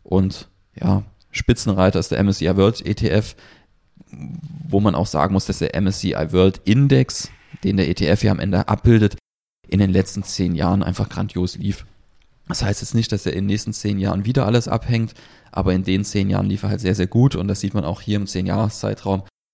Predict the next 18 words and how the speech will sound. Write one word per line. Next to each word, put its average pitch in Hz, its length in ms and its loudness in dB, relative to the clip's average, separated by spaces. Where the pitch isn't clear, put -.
hat - 220 0
er 98 220 4
pro 95 320 2
Jahr 95 380 2
elf 92 260 2
Prozent 98 540 -2
plus 135 340 4
gemacht 98 320 2
in 180 60 -2
den - 100 4
letzten 98 320 0
zehn 92 300 0
Jahren. 92 380 0
Also 90 180 2
das 95 200 -2
meine 110 240 4
ich - 100 -4
mit, 107 240 0